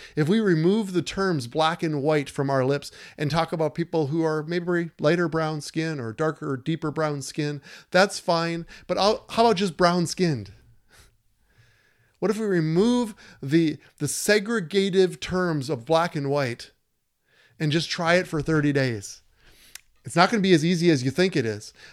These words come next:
but I believe that habits can change just by the way that we speak and the words that come out of our mouth. Studies have actually shown it takes sixty-six days for a new habit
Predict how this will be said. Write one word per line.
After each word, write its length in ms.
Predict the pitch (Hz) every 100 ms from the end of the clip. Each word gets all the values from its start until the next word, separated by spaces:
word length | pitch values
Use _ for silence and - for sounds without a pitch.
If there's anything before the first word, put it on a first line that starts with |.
| -
but 100 | 160
I 80 | 165
believe 420 | 165 175 185 170
that 200 | 165 151 147 _
habits 420 | - 190 196 185
can 200 | - 160
change 400 | 139 190 185 143
just 180 | 175 165
by 140 | 175 151
the 100 | 143
way 220 | 156 180
that 120 | 175
we 120 | 151
speak 360 | - - 185 143
and 120 | 131
the 40 |
words 360 | 131 147 185 -
that 80 | 147
come 180 | 151 147
out 140 | 143
of 100 | 135
our 100 | 127
mouth. 440 | 123 123 107 - _ _ _ _ _ _ _ _ _ _ _ _ _ _ _ _ _ _ - -
Studies 360 | - 180 185
have 80 | 151
actually 260 | 156 - 147
shown 280 | - 151 143
it 60 |
takes 260 | 147 131 -
sixty-six 840 | 196 - - 143 - 208 - 139
days 420 | 147 135 117 104 - - -
for 240 | 165 160
a 120 | 135
new 320 | 135 156 196
habit 540 | 151 160 175 151 113